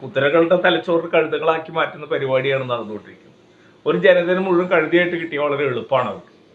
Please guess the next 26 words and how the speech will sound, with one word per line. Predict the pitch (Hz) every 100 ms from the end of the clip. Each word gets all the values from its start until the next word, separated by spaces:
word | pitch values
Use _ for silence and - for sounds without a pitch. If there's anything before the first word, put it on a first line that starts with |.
| _ - - - -
ഞാനിപ്പോ | 165 220 240 233
ഇത്, | 226
ഇത് | 226 196 202
ഇവിടെ | 196 196
ഇങ്ങനെ | 190 190 185 - - 175
ഈ | 175
ഡോറുമ്പ് | 175 170 165 165
ഇത് | 170
ഇങ്ങനെ | 165 160
പതിച്ചിട്ടിരിക്കുന്നത് | 160 139 - 135 147 139 135 131
കൊണ്ടാ | 123 113
ഇങ്ങനെ | - _ _ 139 123
ക്ലിപ്പ് | 139 - 135
ചെയ്തിട്ടിരിക്കുന്നത്. | 127 117 120 110 - - _ _ - _ 139
നമുക്ക് | 165 190 269 269
തൃശ്ശൂർ | 190 - 208 220
ജില്ലയിൽ | 208 214 180 - 220 196 -
നിന്ന് | 196 - 185 180 - - - -
ഇത് | 202 240 311 - -
കിട്ടാവുന്ന | 269 247 - - 254 233 226
ഏറ്റവും | 226 220 - 269 240
ശക്തനും | - 196 - - 175 170 - - -
ഏറ്റവും | 185 180 240
സത്യസന്ധനുമായിട്ടുള്ള | - 214 - - 226 220 196 208 196 185 180 185
കാൻഡിഡേറ്റ് | 165 156 151 - 147
ആണ് | 139